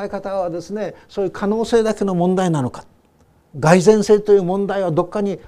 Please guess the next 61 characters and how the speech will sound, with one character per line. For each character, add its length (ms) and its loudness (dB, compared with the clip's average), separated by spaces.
置 140 -10
き 80 -2
忘 200 -6
れ 60 -8
て 100 -4
し 120 -14
ま 80 -10
っ 40 -20
て 120 -10
は 80 -6
い 80 -6
な 100 -6
い 60 -10
の 80 -12
か、 120 -20
そ 320 -8
う 20 -8
い 80 -6
う、 80 -6
も 120 -10
う 20 -16
話 240 -10
せ 80 -2
ば 100 -2
で 60 -4
す 120 -10
ね、 120 -6
き 160 -8
り 100 -4
な 120 -8
い 40 -6
ん 60 -6
で 80 -8
す 80 -20
け 60 -12
ど 100 -6
も、 160 -12
い 80 -6
ろ 140 0
ん 200 -6
な 120 -10
こ 140 -6
と 100 -6
が 100 -4
出 140 -4
て 100 -8
き 100 -12
ま 140 -12
す。 220 -20
で 120 -2
も 140 -2
確 240 -14
か 140 -6
な 80 -4
こ 100 -12
と 140 -4
は、 180 -6
あ 120 -8
な 200 -8
た 160 -8
は 220 -4